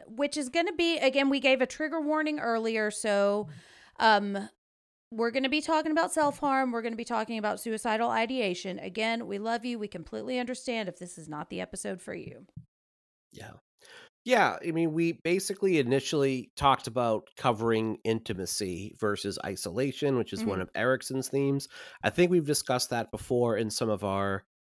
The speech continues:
Speaker 2: other episodes, but rewatching The Loved Ones last night, like, there were a couple themes that jumped out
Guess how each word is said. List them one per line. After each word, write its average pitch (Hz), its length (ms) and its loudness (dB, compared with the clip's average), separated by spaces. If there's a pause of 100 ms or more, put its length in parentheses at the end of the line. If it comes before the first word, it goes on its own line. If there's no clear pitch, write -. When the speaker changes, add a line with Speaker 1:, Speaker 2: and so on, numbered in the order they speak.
Speaker 2:
other 107 480 2
episodes, 151 680 0 (260)
but 151 160 4
rewatching 151 880 6
The 151 100 2
Loved 156 280 2
Ones 151 360 0
last 147 320 2
night, 156 280 2
like, 107 180 -8
there 120 100 2
were 113 200 4
a 98 60 2
couple 127 340 -2
themes 117 440 0
that 92 140 -6 (180)
jumped 104 520 0
out 95 320 -4